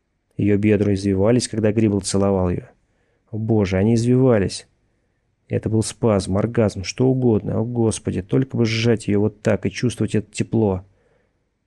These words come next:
Он вдруг кончил. Теплая жидкость потекла по его промежности.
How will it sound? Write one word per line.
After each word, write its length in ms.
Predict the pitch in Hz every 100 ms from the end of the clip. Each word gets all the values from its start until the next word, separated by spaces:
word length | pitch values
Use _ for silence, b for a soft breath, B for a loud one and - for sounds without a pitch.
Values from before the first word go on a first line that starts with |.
| _ -
Он 140 | 117
вдруг 280 | 107 107 -
кончил. 520 | 101 95 90 - 90 _ _ _ _ _ _ _ -
Теплая 320 | 110 107 107
жидкость 420 | 110 120 - -
потекла 400 | 98 98 113 117
по 80 | 107
его 160 | 101 98
промежности. 840 | 101 98 98 98 90 - 113